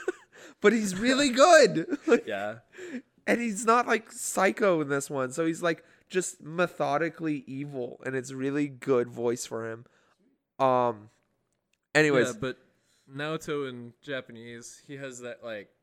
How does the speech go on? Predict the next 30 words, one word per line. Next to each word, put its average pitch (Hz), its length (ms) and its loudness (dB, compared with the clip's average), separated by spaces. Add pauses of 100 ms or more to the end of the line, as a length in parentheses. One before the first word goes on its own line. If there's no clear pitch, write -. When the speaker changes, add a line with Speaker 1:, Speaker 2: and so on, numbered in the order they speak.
(120)
Speaker 2:
northern 131 560 -10
Japanese, 113 760 -10
like, 104 400 -8 (800)
snowy 127 540 -4
region 131 680 -8
Speaker 1:
Yeah. 127 180 4
Speaker 2:
voice. 139 600 -4 (300)
And 135 380 -12 (140)
whoever 160 500 -8
wrote 175 300 -6
the 147 80 -12
subtitles 143 580 -6
for 139 160 -10
this 147 200 -10
series 143 360 -6
had 127 180 -6
a 110 60 -12
field 117 380 -10
day 107 160 -8
with 101 220 -12
it, 104 180 -16
'cause 123 160 -14
they 127 100 -6
made 123 240 -8
him, 151 240 -12
like, 123 220 -6
talk 123 280 -8
Shakespearean 107 760 -12
and 98 100 -20
shit. - 300 -16